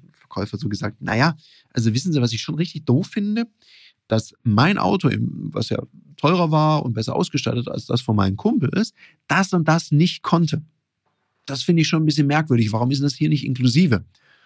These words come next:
Dann guckt er mich völlig irritiert an und sagt, „Ja, wie?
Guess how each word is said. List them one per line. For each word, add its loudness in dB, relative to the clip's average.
Dann -16
guckt -6
er 4
mich 2
völlig -2
irritiert -2
an -2
und 2
sagt, -6
„Ja, -6
wie? 2